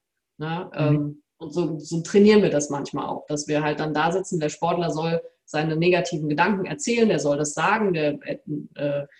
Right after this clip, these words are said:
Speaker 1: redet dann, was er so normalerweise sich Negatives, äh, selber sagt. Und dann brüllen wir den an und sagen, „Stopp.“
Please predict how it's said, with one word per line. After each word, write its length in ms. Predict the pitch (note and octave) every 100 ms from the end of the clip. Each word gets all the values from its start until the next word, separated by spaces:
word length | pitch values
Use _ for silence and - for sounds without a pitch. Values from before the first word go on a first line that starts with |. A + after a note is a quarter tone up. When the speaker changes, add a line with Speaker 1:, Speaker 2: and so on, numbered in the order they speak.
| _ F#3
Speaker 1:
redet 260 | A3+ G#3
dann, 160 | F3+ F3
was 160 | D#3+ E3
er 100 | D3
so 380 | D#3+ D#3 D3+ -
normalerweise 760 | D#3 D3+ D#3+ D3+ D3+ D3 D3
sich 160 | C#3+ D3+
Negatives, 840 | E3 D#3 - D3+ D3 - - - _ _ _
äh, 80 | - -
selber 400 | D#3+ D#3+ D3+ C3+
sagt. 400 | D3+ A3 - - _ _ _
Und 140 | D#3+
dann 240 | D#3 F#3 F3+
brüllen 280 | F#3 G#3+ G#3
wir 80 | G3+
den 140 | F#3+
an 180 | F3+ D3
und 100 | C#3+
sagen, 220 | - E3
„Stopp.“ 320 | - F3+ -